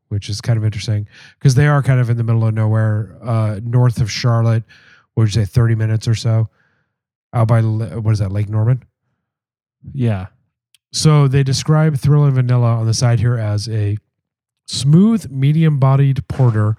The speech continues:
Speaker 1: brewed with our distinct homemade vanilla extract.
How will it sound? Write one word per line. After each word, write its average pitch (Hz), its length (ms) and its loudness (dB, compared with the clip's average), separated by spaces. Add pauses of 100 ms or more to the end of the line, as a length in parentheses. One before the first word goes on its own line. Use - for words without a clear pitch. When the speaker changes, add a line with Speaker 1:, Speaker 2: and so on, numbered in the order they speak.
(500)
Speaker 1:
brewed 156 320 4
with 147 160 2
our 127 100 0
distinct 123 580 -2
homemade 131 600 2
vanilla 120 420 0
extract. 101 640 -6